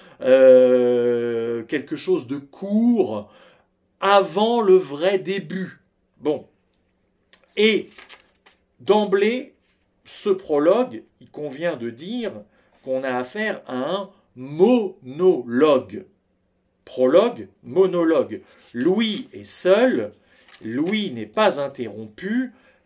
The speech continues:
personne d'autre, a priori, n'est sur la scène en dehors de Louis, il est le seul à parler, on a donc affaire à un monologue. Convient aussi de rappeler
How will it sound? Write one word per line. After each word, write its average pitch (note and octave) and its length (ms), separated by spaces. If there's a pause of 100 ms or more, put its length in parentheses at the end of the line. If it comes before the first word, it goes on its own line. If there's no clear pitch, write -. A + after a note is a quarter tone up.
(160)
personne G3 580
d'autre, F3 460
a A#2 100
priori, C#3 720
n'est A2+ 120
sur B2+ 280
la A#2+ 140
scène B2+ 600
en B2 200
dehors A#2 400
de A2 80
Louis, E3 480 (300)
il A#2 140
est C#3 100
le A2 120
seul F3 360
à G#2 80
parler, B2+ 580 (220)
on A2+ 120
a A#2 120
donc E3 220
affaire - 400
à A2+ 80
un A2 120
monologue. C3 560 (1120)
Convient B3 340
aussi A3+ 300
de - 80
rappeler A#3+ 680